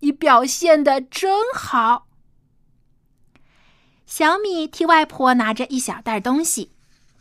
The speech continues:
打开了门，就准备往外走。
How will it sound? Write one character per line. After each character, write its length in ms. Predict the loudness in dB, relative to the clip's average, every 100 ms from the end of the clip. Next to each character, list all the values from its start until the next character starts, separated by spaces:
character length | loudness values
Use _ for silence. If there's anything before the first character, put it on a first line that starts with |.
| -6
打 160 | -4 -4
开 240 | -2 2
了 100 | 4
门， 400 | 4 2 0 -4 _ _
就 160 | -2 -2
准 240 | -2 -10
备 160 | -6 -6
往 200 | -6 -8
外 160 | -6 -6
走。 320 | -8 -14